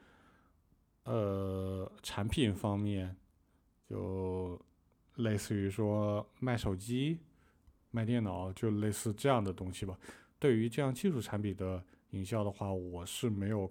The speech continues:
看过什么很好的，甚至说 Vue，我觉得 Vue 它做的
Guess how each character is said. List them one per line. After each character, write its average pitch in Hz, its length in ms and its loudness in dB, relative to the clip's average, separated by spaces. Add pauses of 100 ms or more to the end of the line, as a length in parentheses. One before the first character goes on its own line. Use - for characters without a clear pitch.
看 107 380 -2
过 95 240 -2
什 - 160 -10
么 95 120 -4
很 98 220 -6
好 95 180 -6
的， 87 60 -10 (280)
甚 185 200 4
至 117 100 2
说 107 280 4
Vue， 98 220 0 (720)
我 117 100 0
觉 120 100 2
得 143 80 4
Vue 156 300 4
它 117 140 0
做 127 200 0
的 101 300 0